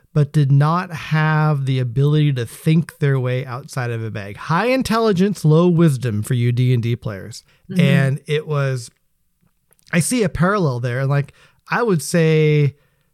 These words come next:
Speaker 1: even someone without testing experience who kind of could see the forest for the trees would be able to find, you know, they could fake their way through that part.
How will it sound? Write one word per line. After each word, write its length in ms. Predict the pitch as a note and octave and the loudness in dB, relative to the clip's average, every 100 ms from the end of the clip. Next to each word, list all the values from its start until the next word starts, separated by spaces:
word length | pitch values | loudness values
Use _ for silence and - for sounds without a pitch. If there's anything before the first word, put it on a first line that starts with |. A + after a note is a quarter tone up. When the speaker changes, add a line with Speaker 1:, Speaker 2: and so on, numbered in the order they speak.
| _ _ | _ _
Speaker 1:
even 320 | G#3 C4 D#4+ | -4 -2 -2
someone 400 | C#4 - C4 B3 A3+ | -4 -4 -2 0 -2
without 360 | G3+ F#3+ F#3+ | -2 -2 -4
testing 440 | - F3 - F3 C#3+ | -4 -4 0 2 2
experience 640 | B2+ - B2+ G#2+ - - | 0 -6 -8 -8 -14 -2
who 160 | D3 C#3+ | 0 2
kind 280 | C#3+ E3 F3 | 2 2 0
of 120 | C#3+ | -2
could 140 | C#3+ | -4
see 440 | - F3 F3 E3+ D#3+ | -4 0 2 4 2
the 280 | D3+ - | -2 -10
forest 420 | B2+ D#3+ D#3+ D#3+ - | -4 0 2 0 -2
for 140 | D3+ | -4
the 80 | B2+ | -4
trees 580 | - D#3 E3+ A3 G3+ - _ _ _ | -2 -2 0 -4 -10 -20 _ _ _
would 300 | C#3 E3+ D3+ | 0 2 2
be 220 | D#3+ D3+ | 2 2
able 180 | D3+ D3 | 2 0
to 120 | D3 | 0
find, 500 | - C#3+ C#3 C#3+ D3+ | -2 -2 0 0 0
you 60 | D#3 | 0
know, 140 | C#3+ | -2
they 140 | D#3 E3 | 0 0
could 320 | F3 D3+ C#3 _ _ | 0 -2 -4 _ _
fake 380 | - - G#3 - | -20 -4 -4 -2
their 140 | F#3+ F3 | 0 2
way 140 | E3+ | 2
through 200 | D#3 B3 | 0 -2
that 200 | G3 G#2+ | -4 -4
part. 280 | - G#2 - | -12 -18 -20